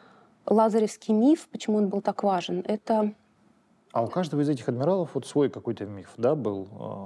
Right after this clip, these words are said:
Speaker 2: э, сформирован
Speaker 1: Свой,
Speaker 2: вокруг них, да?
Speaker 1: своя роль у него, коне-,
Speaker 2: Своя
Speaker 1: у них,
Speaker 2: роль.
Speaker 1: конечно, была
Speaker 2: Мгм.
Speaker 1: и во время обороны, и свой образ как бы
Speaker 2: Мгм.
Speaker 1: сложился после этого. Что касается флота, то, э, Черноморский флот был таким явлением в системе Николаевщины, и послевоенный период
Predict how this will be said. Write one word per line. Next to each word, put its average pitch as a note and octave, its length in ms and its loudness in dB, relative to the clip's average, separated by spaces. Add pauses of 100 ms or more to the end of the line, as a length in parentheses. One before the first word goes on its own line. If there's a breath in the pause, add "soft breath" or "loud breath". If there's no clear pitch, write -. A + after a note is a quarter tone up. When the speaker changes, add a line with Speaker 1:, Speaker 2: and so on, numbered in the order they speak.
(140)
Speaker 2:
э, G#2+ 40 -16
сформирован G2+ 460 -6
Speaker 1:
Свой, B3+ 320 4
Speaker 2:
вокруг - 160 -2
них, - 220 -14
да? C#3 100 -2
Speaker 1:
своя A#3 420 2
роль A#3+ 180 4
у F#3 40 2
него, F#3 200 0
коне-, F#3+ 240 -4
Speaker 2:
Своя - 120 0
Speaker 1:
у - 20 4
них, G3+ 80 2
Speaker 2:
роль. F#3 100 -4
Speaker 1:
конечно, G3+ 320 2
была F#3+ 240 2
Speaker 2:
Мгм. - 80 0
Speaker 1:
и G3 40 2
во F#3+ 100 0
время G3+ 180 2
обороны, A#3+ 460 4
и G3 280 4 (180)
свой - 300 2
образ - 360 -2
как F3+ 120 -8
бы E3+ 60 2
Speaker 2:
Мгм. C3+ 100 -2
Speaker 1:
сложился - 460 -4
после - 300 -4
этого. F#3 360 -6
Что - 200 0
касается G#3+ 440 -2
флота, A#3+ 520 2 (100)
то, F#3+ 540 0
э, F#3+ 260 2
Черноморский G#3 480 0
флот A#3 200 2
был G#3 200 0
таким G3+ 260 -2
явлением G#3 380 4
в G3 60 -6
системе G#3 320 0
Николаевщины, G3+ 640 2
и - 120 -6
послевоенный A3+ 640 4
период - 400 -2